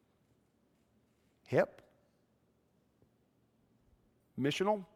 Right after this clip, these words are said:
creative, impressive, really cool.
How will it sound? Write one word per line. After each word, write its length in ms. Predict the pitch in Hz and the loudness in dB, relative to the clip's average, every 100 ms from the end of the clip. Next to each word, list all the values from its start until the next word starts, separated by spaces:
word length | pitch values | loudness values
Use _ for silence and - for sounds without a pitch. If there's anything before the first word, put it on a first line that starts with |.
| - _ _ _ _ _ _ - | -20 _ _ _ _ _ _ -18
creative, 800 | - 127 139 175 226 262 233 - - _ _ _ _ _ _ _ _ _ _ _ _ _ _ _ _ - | 0 6 8 12 12 10 8 -2 -20 _ _ _ _ _ _ _ _ _ _ _ _ _ _ _ _ -10
impressive, 680 | 120 - 165 - 226 220 - - - _ _ _ _ _ _ _ _ _ _ _ _ _ _ _ _ _ _ _ _ _ _ _ _ _ _ _ _ _ _ _ - | -8 0 0 2 2 0 -2 -20 -20 _ _ _ _ _ _ _ _ _ _ _ _ _ _ _ _ _ _ _ _ _ _ _ _ _ _ _ _ _ _ _ -8
really 280 | 123 147 127 | -2 -2 -2
cool. 420 | - 156 170 170 | -4 -2 -2 -6